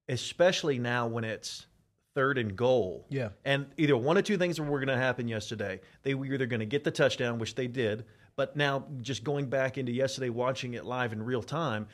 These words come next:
Speaker 1: you're either gonna get the touchdown or you're not gonna get the touchdown, and you're gonna do what? You're gonna kick a field goal and go into that essentially double overtime,
Speaker 2: Yeah.
Speaker 1: which we just got done, uh, speaking about.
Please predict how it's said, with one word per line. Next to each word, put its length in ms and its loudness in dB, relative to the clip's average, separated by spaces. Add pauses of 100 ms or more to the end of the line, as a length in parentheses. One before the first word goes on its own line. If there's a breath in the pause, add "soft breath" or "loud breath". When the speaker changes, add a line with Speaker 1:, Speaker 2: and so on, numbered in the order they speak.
(140 soft breath)
Speaker 1:
you're 160 -8
either 80 2
gonna 180 -2
get 180 -2
the 60 0
touchdown 640 -2 (300 soft breath)
or 480 4 (100)
you're 100 -4
not 220 4
gonna 100 0
get 140 0
the 60 -6
touchdown, 580 -4
and 100 -4
you're 60 -4
gonna 120 -2
do 140 -2
what? 140 0
You're 80 -8
gonna 120 -4
kick 180 -6
a 40 -2
field 260 -2
goal 200 0
and 100 -4
go 140 0
into 80 -2
that 180 -4 (160)
essentially 340 -4
double 220 -2
overtime, 540 -2
Speaker 2:
Yeah. 160 -2 (160)
Speaker 1:
which 180 -4
we 60 -2
just 180 -4
got 160 -4
done, 300 -6
uh, 80 -6
speaking 400 -4
about. 340 -2